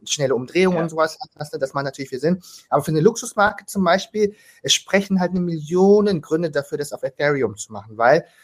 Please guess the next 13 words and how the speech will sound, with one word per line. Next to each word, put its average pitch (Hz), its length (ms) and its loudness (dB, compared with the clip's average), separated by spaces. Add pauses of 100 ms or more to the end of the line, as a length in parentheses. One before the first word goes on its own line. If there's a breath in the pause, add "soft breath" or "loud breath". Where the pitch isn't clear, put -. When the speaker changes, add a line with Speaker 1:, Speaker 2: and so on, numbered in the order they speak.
(160 soft breath)
Speaker 1:
du 147 100 -2
musst 185 380 4 (180)
natürlich 185 680 0
auch 156 320 4
mit 143 280 -8
einer 139 200 -4
Community 180 420 0
interagieren, 147 380 -2
die 120 60 -14
sich 123 100 -14
das - 120 -12
leisten 254 360 0
kann. 101 260 -12